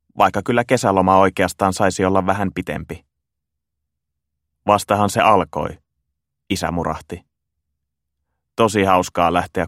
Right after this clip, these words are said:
kuumaan toimistoon." "Sitä paitsi enhän minä jää kotiin nukkumaan", Valtteri lisäsi. "Meillä on tänään matsi palloveikkoja vastaan,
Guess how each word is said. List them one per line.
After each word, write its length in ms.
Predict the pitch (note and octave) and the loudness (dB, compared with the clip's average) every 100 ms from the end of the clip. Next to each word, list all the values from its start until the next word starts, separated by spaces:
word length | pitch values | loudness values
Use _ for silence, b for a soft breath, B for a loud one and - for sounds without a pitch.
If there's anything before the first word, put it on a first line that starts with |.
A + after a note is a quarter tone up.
| - | -2
kuumaan 420 | G2 F2 E2+ E2 | -2 0 -2 -2
toimistoon." 640 | E2 D2+ D#2+ - D#2+ E2+ - _ _ _ _ _ _ _ _ _ _ _ _ _ _ _ _ _ _ _ _ _ _ | -2 -2 -8 -10 -8 -8 -10 _ _ _ _ _ _ _ _ _ _ _ _ _ _ _ _ _ _ _ _ _ _
"Sitä 220 | - D#3+ | -2 0
paitsi 300 | C#3+ B2+ - - | 2 0 0 -4
enhän 280 | D#3 C3 | -2 0
minä 220 | A2 B2+ A2+ | 0 0 0
jää 200 | C#3 B2 | 0 0
kotiin 360 | - D3+ A2+ G2+ | -4 -4 -4 -2
nukkumaan", 560 | C3 C3 - A#1 A1+ - _ _ _ _ | -4 -4 -8 -8 -10 -16 _ _ _ _
Valtteri 440 | F2 E2+ - F2 E2+ | 0 0 -2 -6 -6
lisäsi. 440 | E2+ E2 - F#2 _ _ _ _ _ _ _ _ | -8 -10 -12 -18 _ _ _ _ _ _ _ _
"Meillä 280 | - A#2+ G#2+ | 2 4 4
on 120 | G2+ G2+ | 2 2
tänään 320 | B2 A#2 G2+ | 2 2 2
matsi 340 | B2 C#3 - | 2 0 -2
palloveikkoja 720 | F#2 C3 G#2 F2+ E2 - F2+ E2+ | 0 2 2 0 -2 -4 -2 0
vastaan, 560 | F#2 - D#2+ D2+ D#2+ | -2 -4 -8 -8 -10